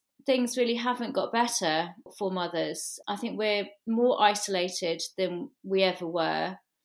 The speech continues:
I think we're more guilty than we ever were. I think conditions have got really worse for, for mothers. You know,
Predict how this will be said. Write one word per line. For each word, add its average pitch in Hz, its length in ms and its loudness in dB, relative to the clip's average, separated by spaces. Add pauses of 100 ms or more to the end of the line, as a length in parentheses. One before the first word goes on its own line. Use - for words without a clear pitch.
(440)
I 202 100 0
think 202 220 -4
we're 196 140 0
more 208 240 0
guilty 202 640 0
than 170 120 -4
we 170 120 -4
ever 170 240 -4
were. 160 460 -2 (920)
I 202 60 0
think 202 420 -6
conditions 220 760 0
have - 120 -12
got 190 200 0 (260)
really 202 320 -2
worse 214 380 4
for, 170 300 -2 (180)
for 190 80 -4
mothers. 180 580 0
You 202 120 -8
know, 180 120 -4